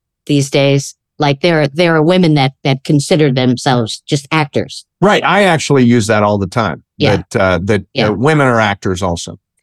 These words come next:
Speaker 1: I guess, you know, it's, and I guess, like, with comedians, you know, I never like being called a comedian. You know,
Speaker 2: Right.
Speaker 1: it's like, I'm a
Speaker 2: Right.
Speaker 1: comedian.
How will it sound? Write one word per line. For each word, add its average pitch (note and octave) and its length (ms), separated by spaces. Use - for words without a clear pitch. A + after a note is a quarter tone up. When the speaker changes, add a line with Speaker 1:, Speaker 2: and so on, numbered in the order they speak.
Speaker 1:
I F4+ 100
guess, G#3 300
you A#3+ 100
know, G#3 140
it's, G#3 140
and A3 160
I A3 60
guess, A3 220
like, F#3+ 160
with F3+ 160
comedians, D3+ 640
you D3 60
know, C#3+ 100
I E3 100
never F#3+ 260
like D#3 240
being C#3+ 200
called C#3+ 240
a C3+ 60
comedian. C3+ 720
You B2 120
know, A#2+ 100
Speaker 2:
Right. D3+ 220
Speaker 1:
it's C#3 100
like, C#3 180
I'm A3+ 140
a - 20
Speaker 2:
Right. B3 60
Speaker 1:
comedian. A3 580